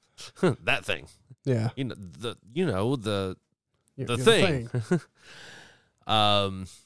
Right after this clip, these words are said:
Speaker 1: we, I don't remember how we got on topic, but she actually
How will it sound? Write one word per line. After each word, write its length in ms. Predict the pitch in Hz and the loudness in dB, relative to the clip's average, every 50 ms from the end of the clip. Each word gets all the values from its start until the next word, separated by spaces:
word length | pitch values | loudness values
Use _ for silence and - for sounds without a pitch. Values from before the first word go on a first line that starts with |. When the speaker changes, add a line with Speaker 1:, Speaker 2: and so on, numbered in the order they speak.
| _ _ _ _ _ _ _ _ _ _ _ _ _ _ _ _ - _ _ _ _ _ _ _ _ _ _ _ _ _ _ _ _ _ | _ _ _ _ _ _ _ _ _ _ _ _ _ _ _ _ -20 _ _ _ _ _ _ _ _ _ _ _ _ _ _ _ _ _
Speaker 1:
we, 800 | 117 127 135 143 143 139 135 135 135 131 131 131 131 131 127 - - - | -10 -8 -6 -6 -6 -6 -8 -8 -10 -10 -12 -12 -14 -16 -16 -18 -14 -12
I 80 | - | -8
don't 160 | 123 151 208 - | -8 -8 -6 -6
remember 360 | 170 170 175 180 170 156 123 | -4 -2 -2 -2 -2 -2 -4
how 340 | 113 95 - - 107 120 135 | -4 -6 -6 -6 -6 -6 -6
we 140 | 127 147 | -6 -8
got 340 | 135 113 - 117 110 127 - _ | -10 -10 -12 -12 -12 -14 -14 _
on 240 | 98 107 113 113 110 | -12 -10 -10 -10 -10
topic, 600 | 92 - - - 113 110 110 - - 85 82 - - 82 78 78 | -12 -12 -12 -10 -10 -10 -10 -10 -12 -12 -12 -14 -20 -20 -20 _
but 440 | - 98 92 87 87 87 90 90 - | -6 -6 -4 -4 -4 -6 -8 -6 -4
she 340 | - - - - 202 220 220 | -2 -2 0 0 0 2 2
actually 580 | 202 165 196 - - 156 151 131 117 113 107 | 2 2 0 -2 -2 -4 -4 -4 -4 -6 -6